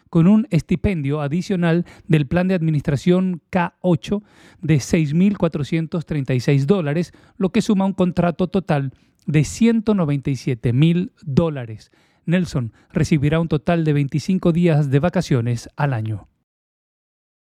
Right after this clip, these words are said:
El campo de tiro North Hensel, junto a la carretera del condado S cincuenta y seis, sufrió daños a causa de las fuertes tormentas que azotaron la zona el miércoles por la noche. El director de conservación del condado Franklin, Ned Parker,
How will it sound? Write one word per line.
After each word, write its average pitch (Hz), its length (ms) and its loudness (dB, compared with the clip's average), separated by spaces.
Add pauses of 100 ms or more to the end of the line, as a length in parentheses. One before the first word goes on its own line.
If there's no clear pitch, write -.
(360)
El 196 160 0
campo 247 260 2
de 180 140 2
tiro 226 400 0
North 190 400 -4 (120)
Hensel, 208 460 4
junto 165 280 0
a - 20 2
la 143 100 -2
carretera 156 480 0
del 160 140 2
condado 160 380 2
S 170 200 0
cincuenta 165 400 -4
y 143 60 0
seis, 175 320 0 (160)
sufrió 196 480 0
daños 143 480 -6
a 143 100 -4
causa 165 320 2
de 143 120 2
las 131 180 -2
fuertes 196 400 0
tormentas 165 520 -2
que 175 100 -2
azotaron 165 520 0
la 135 120 -2
zona 143 280 0
el 131 100 -2
miércoles 143 460 0
por 127 180 -6
la 120 120 -2
noche. 147 320 0 (460)
El 147 100 2
director 143 360 2
de 170 80 0
conservación 156 600 0
del 156 160 0
condado 147 340 2
Franklin, 160 540 0
Ned 151 160 0
Parker, 156 500 -2